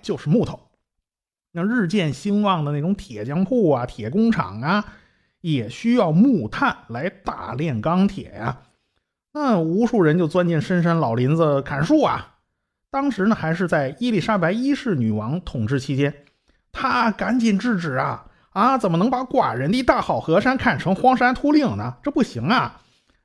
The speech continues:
朕要下旨保护环境。哎，那年头他就知道绝对不能把那个树全砍光了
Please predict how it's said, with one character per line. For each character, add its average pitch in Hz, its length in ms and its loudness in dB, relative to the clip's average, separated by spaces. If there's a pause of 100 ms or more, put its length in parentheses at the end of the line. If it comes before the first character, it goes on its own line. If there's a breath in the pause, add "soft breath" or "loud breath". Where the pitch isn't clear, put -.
(140)
朕 190 260 -4
要 165 120 -8
下 - 360 0
旨 151 200 -4
保 240 300 0
护 247 200 0
环 214 280 2
境。 311 240 4 (240)
哎， 190 260 0
那 247 160 2
年 190 160 2
头 190 140 4
他 196 100 4
就 180 100 4
知 165 140 2
道 135 140 0
绝 180 300 0
对 320 160 4
不 196 100 0
能 208 180 0
把 214 80 -6
那 147 160 -2
个 160 80 2
树 170 160 -4
全 160 180 -2
砍 107 180 -6
光 131 240 2
了 110 180 -6